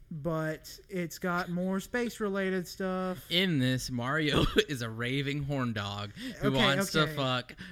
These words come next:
Speaker 2: Princess Peach Rabbid. Not the actual Princess Peach, but the Princess Peach Rabbid.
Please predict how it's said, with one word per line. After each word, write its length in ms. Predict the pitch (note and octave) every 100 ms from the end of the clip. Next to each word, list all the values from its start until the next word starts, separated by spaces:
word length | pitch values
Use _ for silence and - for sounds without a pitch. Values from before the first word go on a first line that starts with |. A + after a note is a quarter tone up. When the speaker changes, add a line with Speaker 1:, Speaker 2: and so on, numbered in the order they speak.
| E3 -
Speaker 2:
Princess 360 | D3 C#3+ F3
Peach 320 | - C3+ C3 -
Rabbid. 480 | C#3 D3 C#3 A2+
Not 220 | A2+ D3 E3+
the 120 | G#3
actual 300 | A#3 - -
Princess 280 | D#3+ C#3 -
Peach, 280 | - C#3 G3+ G3+ -
but 160 | C3
the 80 | D#3+
Princess 420 | - C3 A#2 C3+
Peach 320 | - A2+ A2
Rabbid. 640 | A#2 A#2+ B2+ B2 G#2+ F#2+